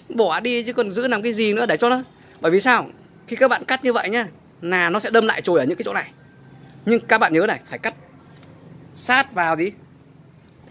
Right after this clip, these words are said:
Vào thân nhá. Đừng để lại một cái mấu nào cả. Hiểu chưa? Để lại mấu là xong là thứ nhất là nó, nó đen cái mấu đó, nó ăn vào trong thân. Hai là nó sẽ không đâm chồi ở những cái mấu đó. Các bạn nhớ ạ. Các bạn cắt càng cẩn thận bao nhiêu thì cây hoa hồng của các bạn sau này nó,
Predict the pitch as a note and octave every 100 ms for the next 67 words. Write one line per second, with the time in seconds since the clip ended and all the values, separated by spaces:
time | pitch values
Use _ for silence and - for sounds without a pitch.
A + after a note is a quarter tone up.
0 | - - C3+ G#3+ A#3+ A3 B3 - - -
1 | - - - _ - - - F#3+ G3+ D3
2 | E3+ F#3+ - - - D#3+ G#3+ G3+ A3+ C#4
3 | D#3 G2+ F#2+ - - _ _ C3+ F#3 F3
4 | - - - - - - C#3 E3+ D#3+ F3
5 | A#3+ G3+ G#3+ G3 F3+ D#3 F3 A#3 B3 -
6 | C#3+ C#3+ F#3 - - - - - F3 G#3
7 | G3 F#3 F3+ G3+ G3 A3 G3+ G3+ G3+ F#3+
8 | F3 E3 - A3 F#3 D3+ E3+ A3 F3+ D#3+
9 | _ _ _ - F#3 F3 C#3 D#3 - -
10 | G3+ G3 D#3+ D3 A#2+ A#2 E3+ D#3 F#3 -
11 | - - - - C3+ D#3 - - - -
12 | - - F#3 E3+ F3+ - F#3 F3 B2+ F3+
13 | D3+ F#3 F#3+ G3 F3+ D#3+ F3+ F3 F3+ D#3+
14 | B2 D3+ D#3 - E3 C#3+ C#3+